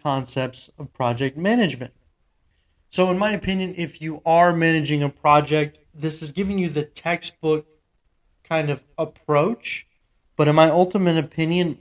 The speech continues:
project management at the end of the day is maintaining, um, expectations. So communicating with your team on the wins, losses, and failures that could potentially happen.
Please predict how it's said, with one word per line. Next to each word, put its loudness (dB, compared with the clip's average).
project 2
management 0
at -8
the 0
end 4
of 2
the 2
day 4
is 0
maintaining, 0
um, 0
expectations. -4
So -4
communicating -2
with -2
your -4
team -6
on 2
the -2
wins, 2
losses, 2
and -8
failures 0
that -6
could -10
potentially -4
happen. -6